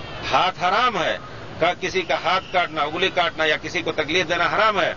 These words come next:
لیکن اگر اس نے چوری کر لی تو اس کا ہاتھ کاٹنا واجب ہو گیا۔ دیکھیے فرق ہے، جائز نہیں تھا لیکن اس نے خود، خود اپنے کو ایسے حالات میں ڈال دیا کہ اس کو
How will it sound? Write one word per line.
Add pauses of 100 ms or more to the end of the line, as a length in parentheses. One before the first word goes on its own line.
(300)
لیکن
اگر
اس
نے
چوری
کر
لی (320)
تو
اس
کا
ہاتھ
کاٹنا
واجب
ہو
گیا۔
دیکھیے
فرق
ہے، (300)
جائز
نہیں
تھا
لیکن
اس
نے (100)
خود،
خود (340)
اپنے
کو
ایسے (140)
حالات
میں
ڈال
دیا (320)
کہ (100)
اس
کو